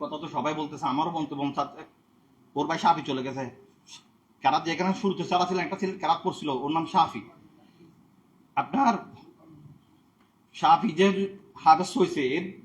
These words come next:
ভুল অবদান না রাফির ধরতে হবে, বুঝছেন? রাফি, ওর আমার এখন মনে আছে, আমরা অনেক সময় কাজের জন্য গেলে রাফি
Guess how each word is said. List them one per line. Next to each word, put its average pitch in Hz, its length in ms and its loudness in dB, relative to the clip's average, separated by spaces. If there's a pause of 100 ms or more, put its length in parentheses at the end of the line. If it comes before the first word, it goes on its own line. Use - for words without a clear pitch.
ভুল 180 220 4
অবদান 156 400 2
না 160 100 0
রাফির 233 340 0
ধরতে 185 260 -4
হবে, 131 160 -6
বুঝছেন? 131 300 -6 (680)
রাফি, 135 300 4
ওর 175 280 4
আমার 175 200 6
এখন 175 160 -2
মনে 208 220 2
আছে, 156 160 0
আমরা 151 180 2
অনেক 160 220 0
সময় 226 160 -4
কাজের 143 340 -4
জন্য 147 240 -4
গেলে 226 280 -6
রাফি 165 440 -6